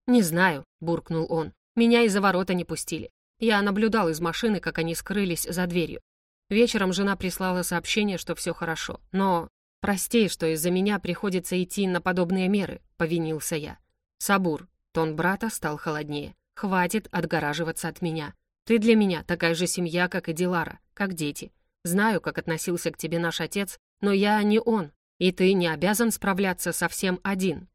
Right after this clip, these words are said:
Я прикрою твою спину". "Ого!" только и выдохнул я.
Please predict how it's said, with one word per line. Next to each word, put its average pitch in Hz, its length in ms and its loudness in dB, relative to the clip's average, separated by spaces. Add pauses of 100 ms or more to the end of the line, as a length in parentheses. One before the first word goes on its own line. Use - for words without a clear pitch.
Я 208 240 0
прикрою 220 460 2
твою 160 240 -2
спину". 151 460 -6 (540)
"Ого!" 202 520 4 (260)
только 220 280 4
и 208 60 6
выдохнул 175 500 0
я. 160 200 -6